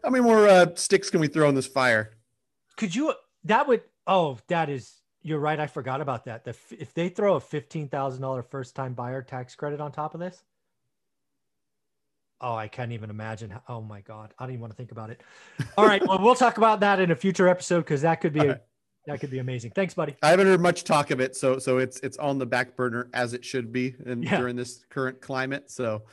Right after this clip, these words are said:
Speaker 2: Well, do
Speaker 1: uh,
Speaker 2: me a favor,
Speaker 1: we'll
Speaker 2: Matt. Where can people find you and what's your YouTube channel?
Speaker 1: Um, it, please check me out on YouTube, uh, Matt the Mortgage Guy. I'm actually, uh, having you on next Monday, Mike. I've been doing live every Monday at five P M, and that's really fun.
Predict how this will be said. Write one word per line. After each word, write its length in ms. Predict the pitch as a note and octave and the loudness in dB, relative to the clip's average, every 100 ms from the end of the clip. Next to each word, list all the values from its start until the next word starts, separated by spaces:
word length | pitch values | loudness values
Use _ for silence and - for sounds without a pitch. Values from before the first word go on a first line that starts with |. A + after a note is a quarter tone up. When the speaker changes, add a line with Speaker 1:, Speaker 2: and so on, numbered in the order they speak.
| _ - | _ -2
Speaker 2:
Well, 160 | F3 | 0
do 80 | A#3+ | 2
Speaker 1:
uh, 60 | A#3+ | 2
Speaker 2:
me 80 | |
a 20 | B3+ | 4
favor, 200 | B3 G#3+ | 4 4
Speaker 1:
we'll 100 | F#3 | 4
Speaker 2:
Matt. 200 | E3+ D#3+ | 0 0
Where 200 | F#3 A3 | 2 2
can 120 | A#3 | 0
people 220 | A3+ G3 | 0 0
find 320 | - F3+ F#3 | 2 2 2
you 80 | F#3 | 0
and 100 | D#3+ | 0
what's 180 | D#3+ - | 0 -2
your 120 | D#3 | -2
YouTube 380 | D#3 D3 D3 A#2+ | -2 -4 -6 -8
channel? 260 | B2+ G#2+ - _ _ _ _ - | -10 -12 -18 _ _ _ _ -2
Speaker 1:
Um, 380 | C#3 C#3+ C#3+ C#3+ - | 0 2 0 -4 -6
it, 440 | D#3+ - - - | -6 -6 -16 -20
please 320 | - F#3 G#3 G3+ | -6 -2 -2 -2
check 200 | F#3+ F#3 | -4 -2
me 120 | F3 | 0
out 160 | E3+ | 0
on 140 | C#3+ C#3 | 0 -2
YouTube, 440 | D3 - E3 D3 | -4 -4 -4 -2
uh, 280 | - C3 A#2+ - _ _ - | 0 0 0 -4 _ _ -10
Matt 280 | B2+ C#3 - | -2 -2 -2
the 80 | C3+ | -6
Mortgage 360 | B2+ C3 C3+ - | -4 -4 -4 0
Guy. 300 | C#3 D3 D3+ | 0 0 -4
I'm 180 | B2+ B2+ | -6 -4
actually, 420 | C3 - C#3 B2+ | -4 -4 -2 2
uh, 160 | B2 A#2+ | 2 2
having 300 | B2+ C3 C3+ | -2 -4 -4
you 120 | D3+ D3 | -4 -2
on 140 | A#2+ | -2
next 220 | A#2+ - | -4 -6
Monday, 240 | B2+ C3 A2 | -6 -6 -6
Mike. 240 | G#2+ A2+ | -6 -6
I've 80 | A2+ | -6
been 140 | A2+ | -6
doing 220 | A2+ A2+ | -8 -8
live 400 | G#2 A2 A#2+ B2 - | -6 -2 -2 -2 -6
every 240 | B2 A#2+ | -10 -6
Monday 240 | A#2 A#2 | -6 -4
at 100 | A#2+ | -6
five 240 | - A2+ A#2 | -4 -4 -2
P 140 | A#2+ | -4
M, 100 | A#2+ | -4
and 80 | B2+ | -2
that's 180 | G#3+ - | -4 -2
really 200 | D3+ A#2+ | -4 -4
fun. 400 | B2 B2 A#2+ | -4 -4 -4